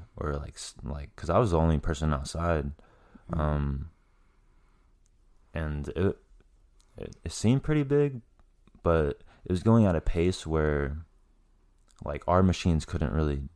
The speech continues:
Speaker 1: do that.
Speaker 2: Right.
Speaker 1: 'Cause it didn't have propellers, didn't have wings. Like,
Speaker 2: Was it quiet?
Speaker 1: it was dead silent outside.
Speaker 2: Mm.
Speaker 1: Dead silent. And, um, I remember just staring at it,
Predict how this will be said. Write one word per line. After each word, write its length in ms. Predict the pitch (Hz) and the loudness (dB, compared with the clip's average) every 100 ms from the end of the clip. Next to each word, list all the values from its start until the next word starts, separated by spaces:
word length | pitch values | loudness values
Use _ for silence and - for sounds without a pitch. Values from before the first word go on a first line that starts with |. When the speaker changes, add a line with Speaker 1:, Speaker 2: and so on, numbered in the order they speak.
| _ | _
Speaker 1:
do 440 | - 78 82 87 90 | -6 -2 0 -2 0
that. 340 | 101 104 90 _ _ | 0 -2 -6 _ _
Speaker 2:
Right. 260 | - 156 156 | -10 -8 -2
Speaker 1:
'Cause 80 | 104 | 2
it 60 | |
didn't 120 | 110 101 | 4 4
have 140 | 85 | 2
propellers, 500 | 85 - 82 85 82 | 0 0 2 2 0
didn't 140 | 85 | -2
have 200 | 85 69 | -4 -6
wings. 580 | 71 80 80 80 80 - - _ _ _ _ - - | -4 0 2 0 -2 -6 -20 _ _ _ _ -20 -6
Like, 300 | 78 76 69 _ - | -4 -4 -8 _ -10
Speaker 2:
Was 120 | 165 | -10
it 80 | - | -4
quiet? 440 | - 147 160 170 _ _ _ _ - - | -2 -2 -4 -8 _ _ _ _ -20 -4
Speaker 1:
it 80 | 104 | -2
was 140 | 85 | 0
dead 240 | 73 87 | 0 0
silent 440 | - - 80 80 71 | -2 0 2 2 -2
outside. 360 | 67 69 67 71 | -6 -8 -10 -10
Speaker 2:
Mm. 120 | 82 - _ _ | -14 -16 _ _
Speaker 1:
Dead 200 | 82 85 | -4 -4
silent. 440 | - 73 71 67 - _ - | -4 -6 -4 -8 -14 _ -12
And, 280 | 76 78 78 | -8 -6 -6
um, 680 | 73 73 71 67 67 67 - _ _ _ _ _ _ _ _ _ _ _ _ _ _ _ _ _ _ | -6 -6 -6 -8 -10 -14 -18 _ _ _ _ _ _ _ _ _ _ _ _ _ _ _ _ _ _
I 60 | 76 | -8
remember 220 | 73 76 | -6 -6
just 160 | 71 - | -8 -10
staring 320 | - 85 90 | -4 0 0
at 160 | 76 | 2
it, 220 | 78 80 | 0 -2